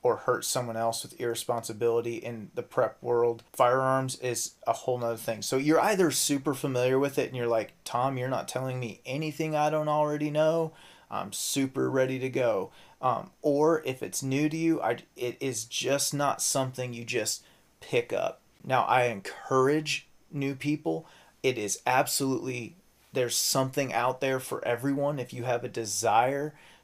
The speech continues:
to, uh, you know, have a firearm, a firearm i-, is a, uh, playing field leveler. You know, that ninety-year-old grandma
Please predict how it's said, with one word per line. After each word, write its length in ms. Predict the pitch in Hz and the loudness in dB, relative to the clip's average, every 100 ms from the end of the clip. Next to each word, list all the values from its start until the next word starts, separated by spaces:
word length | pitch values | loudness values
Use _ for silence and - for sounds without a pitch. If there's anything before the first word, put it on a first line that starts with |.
| _ | _
to, 580 | - 131 131 123 117 113 | -2 0 -2 -2 -6 -2
uh, 280 | 117 - - 127 _ _ - _ - | -2 -2 -4 -8 _ _ -20 _ -6
you 80 | |
know, 100 | 127 | -4
have 300 | - - 127 | -2 0 2
a 40 | 123 | 2
firearm, 380 | - 123 147 139 | 4 4 4 0
a 80 | |
firearm 800 | - - 131 151 160 165 175 175 - - _ - | -4 2 4 4 4 2 0 -4 -10 -20 _ -8
i-, 140 | - - | -8 -2
is 340 | 139 120 113 - | -2 0 -2 2
a, 440 | 123 120 113 110 - _ - | 2 2 -4 -10 -18 _ -2
uh, 280 | 117 - - | -2 -2 -10
playing 500 | - 151 151 160 147 | -2 2 2 2 0
field 460 | 139 147 143 131 127 | -2 0 2 2 2
leveler. 560 | 120 127 123 101 90 - - _ | 2 2 2 -6 -8 -14 -20 _
You 80 | 131 | -6
know, 100 | 104 | 0
that 300 | 113 107 - | 2 2 -2
ninety-year-old 920 | 123 131 156 160 151 147 143 135 127 | 0 2 4 2 2 2 2 0 -2
grandma 600 | 123 127 131 147 156 165 | -2 0 0 0 0 -2